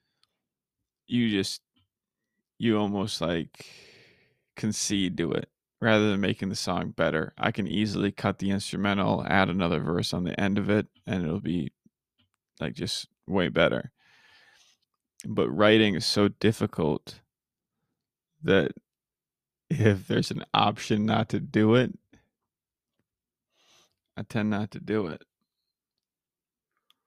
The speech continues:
But it's so therapeutic, um, getting deep soul issues onto paper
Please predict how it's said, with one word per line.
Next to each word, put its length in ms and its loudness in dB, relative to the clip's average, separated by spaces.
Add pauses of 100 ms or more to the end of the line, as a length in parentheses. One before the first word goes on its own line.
(2250)
But 380 0 (1800)
it's 200 -8
so 280 4
therapeutic, 840 0 (400)
um, 560 -10 (460)
getting 680 0 (600)
deep 320 2 (1300)
soul 500 2
issues 480 -2
onto 240 -4
paper 640 -4